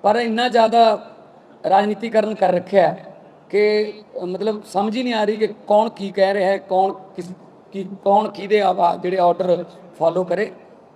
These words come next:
ਸੋ ਇਹ ਤਾਂ ਸਾਰਿਆਂ ਨੇ, ਮਮਤਾ ਬੈਨਰਜੀ ਨੇ ਵੀ ਕਿਹਾ ਕਿ ਤੁਸੀਂ, ਤੁਸੀਂ ਸਾਰੇ ਦੇ-, ਦੇ-, ਦੇਸ਼ ਦੀਆਂ ਮਹਿਲਾਵਾਂ ਦੇ ਪਤੀ ਹੋ, ਜਦ ਕਿ ਜਿਹੜਾ ਉੱਥੇ ਜਾ ਕੇ ਬੋਲਿਆ ਕਿ "ਸਿੰਦੂਰ ਖੇਲਾ"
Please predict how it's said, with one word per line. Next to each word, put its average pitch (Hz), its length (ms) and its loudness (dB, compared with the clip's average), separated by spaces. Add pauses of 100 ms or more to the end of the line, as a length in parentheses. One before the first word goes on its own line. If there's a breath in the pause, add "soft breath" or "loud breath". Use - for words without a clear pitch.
(140)
ਸੋ 220 180 -2
ਇਹ 226 60 2
ਤਾਂ 226 120 0
ਸਾਰਿਆਂ 240 300 2
ਨੇ, 240 60 -4
ਮਮਤਾ 185 300 -2
ਬੈਨਰਜੀ 226 360 -4
ਨੇ 247 100 -4
ਵੀ 247 100 -8
ਕਿਹਾ 240 280 -6 (840)
ਕਿ 196 100 -2
ਤੁਸੀਂ, 214 220 -6
ਤੁਸੀਂ 214 240 -6
ਸਾਰੇ 180 300 0
ਦੇ-, 247 340 -2 (160)
ਦੇ-, 180 160 -10
ਦੇਸ਼ 196 200 0
ਦੀਆਂ 208 120 -2
ਮਹਿਲਾਵਾਂ 202 360 2
ਦੇ 208 80 -4
ਪਤੀ 247 320 -4
ਹੋ, 190 100 -8 (340)
ਜਦ 185 140 0
ਕਿ 214 200 2
ਜਿਹੜਾ 208 520 0 (400)
ਉੱਥੇ 196 200 -2
ਜਾ 202 140 4
ਕੇ 208 100 0
ਬੋਲਿਆ 202 300 2
ਕਿ 202 140 -2
"ਸਿੰਦੂਰ 190 440 -6
ਖੇਲਾ" 208 480 2